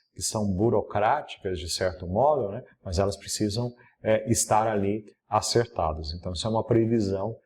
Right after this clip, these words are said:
fundamental, porque para a população, se você não houver, se não tiver registro, não há fiscalização, não há monitoramento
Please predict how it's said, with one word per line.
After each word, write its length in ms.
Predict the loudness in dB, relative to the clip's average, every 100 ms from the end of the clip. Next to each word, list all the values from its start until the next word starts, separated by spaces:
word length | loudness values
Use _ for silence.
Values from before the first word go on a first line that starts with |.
| _ _
fundamental, 920 | 0 2 0 -4 -6 -2 -2 -2 -6
porque 500 | -8 -4 0 0 0 -10 _
para 420 | 0 2 2 -2 -6
a 60 |
população, 680 | -6 -8 -4 -4 -4 -6 -6
se 120 | -6
você 240 | -4 -4 -2
não 100 | 0
houver, 580 | 2 2 2 0 -8 _
se 160 | -4 -2
não 160 | 0
tiver 320 | 0 2 4
registro, 680 | 4 0 0 0 -2 -6 -10 _ _
não 240 | 0 4 4
há 120 | 4 0
fiscalização, 800 | -4 0 2 2 0 -2 -2 0
não 200 | 2 4
há 60 |
monitoramento 1080 | 4 4 4 2 2 2 2 0 -2 -4 -8